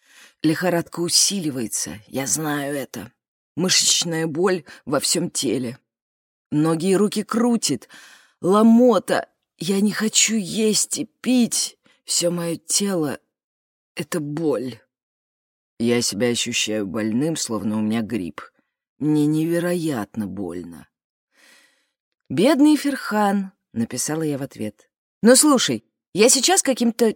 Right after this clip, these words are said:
чудом записалась на завтра на вакцину Джонсон и Джонсон. Не пугай меня. Это пройдет за день-полтора,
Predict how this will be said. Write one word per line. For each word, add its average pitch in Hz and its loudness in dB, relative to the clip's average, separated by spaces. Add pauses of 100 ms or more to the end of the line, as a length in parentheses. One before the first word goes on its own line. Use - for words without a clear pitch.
чудом 269 2
записалась 208 2
на 175 0
завтра 160 2
на 220 6
вакцину 302 0
Джонсон 247 2
и 254 2
Джонсон. 160 -2 (340)
Не 165 0
пугай 208 0
меня. 175 0 (460)
Это 226 2
пройдет 240 2
за 202 0
день-полтора, 196 0